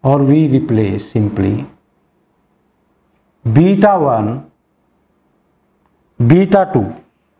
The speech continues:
on left side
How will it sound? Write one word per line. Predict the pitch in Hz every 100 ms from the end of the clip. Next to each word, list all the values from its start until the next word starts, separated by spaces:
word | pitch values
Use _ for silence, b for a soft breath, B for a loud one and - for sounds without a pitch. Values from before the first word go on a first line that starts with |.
| _ _ _ - - _ _ _ _ _ _ _ _ _ _ _ _ _ _ _ _ _ _ _ _ -
on | 127 131 123 123 120 - _ _ _ _ _ _ _ _ _ _ _ _ _ 123
left | 127 165 165 -
side | 151 117 107 113 -